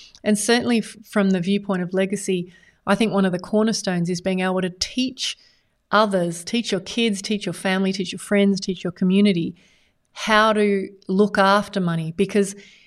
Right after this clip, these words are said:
if, I can tell you now, if people understood the fundamentals of stewardship and money management,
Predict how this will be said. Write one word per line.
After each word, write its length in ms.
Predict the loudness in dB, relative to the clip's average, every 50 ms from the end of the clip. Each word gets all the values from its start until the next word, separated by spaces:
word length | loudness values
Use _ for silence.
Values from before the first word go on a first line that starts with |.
| _ _ _ -4
if, 240 | -2 -2 -2 -2 -6 -10
I 60 | -6
can 140 | -2 -2 -2
tell 220 | 0 0 0 2
you 100 | 2 2
now, 280 | 4 4 4 4 2 2
if 200 | 0 -2 -4 -4
people 320 | -2 -2 0 0 0 0
understood 760 | 0 0 0 0 0 -2 -6 -6 -2 0 2 2 2 0 -2
the 80 | -8 -8
fundamentals 800 | -4 0 2 2 4 4 2 2 0 0 0 -2 -2 -2 -4 -6
of 300 | -6 -4 -2 -2 -4 -4
stewardship 680 | -6 -8 -6 -4 -2 0 0 0 0 0 -2 -6 -6 -4
and 120 | -4 -4
money 180 | -2 -2 -2 -2
management, 600 | -2 -2 0 0 0 -2 0 -2 -2 -2 -2 -4